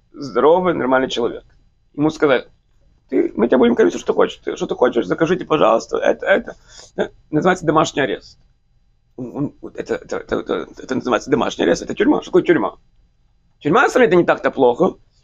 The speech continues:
В израильских тюрьмах несколько лет назад арабы, они с-, при-, ну, сказали, у них была претензия, что им дают косточки, им дают виноград без косточек. Я читал в газете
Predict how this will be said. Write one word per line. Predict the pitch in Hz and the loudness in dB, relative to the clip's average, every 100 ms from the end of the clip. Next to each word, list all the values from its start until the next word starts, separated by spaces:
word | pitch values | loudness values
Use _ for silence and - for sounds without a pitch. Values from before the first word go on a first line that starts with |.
| - | -6
В | |
израильских | 139 156 208 214 - - 170 - | -2 2 2 2 -4 -4 -4 -4
тюрьмах | - 226 185 151 - - _ _ - | -2 0 2 2 0 -10 _ _ -12
несколько | - 143 151 143 | -10 -8 -4 -2
лет | 143 | 0
назад | 139 151 180 - | 0 2 2 2
арабы, | 123 143 117 - | 4 4 2 -2
они | - 131 | -2 -4
с-, | 127 - - | -4 -10 -14
при-, | 113 117 - | -10 -10 -6
ну, | 139 101 69 - _ | -6 -6 -8 -20 _
сказали, | _ - 104 85 | _ -8 -6 -6
у | 78 | -10
них | - | -10
была | 107 | -8
претензия, | - - 208 175 120 120 - - - | -6 -2 2 2 0 -6 -8 -20 -20
что | - - | -16 -6
им | 147 147 | -2 0
дают | 143 - | 0 0
косточки, | 170 - - - - | 0 0 -2 -8 -4
им | 135 143 | -2 0
дают | 143 - | -2 -2
виноград | 139 143 165 135 | 0 4 4 2
без | 131 | -4
косточек. | 127 113 - - - _ _ _ _ | -4 -4 -6 -18 -20 _ _ _ _
Я | - | -20
читал | - - | -10 -4
в | 147 | -2
газете | 151 120 - | -2 -2 -4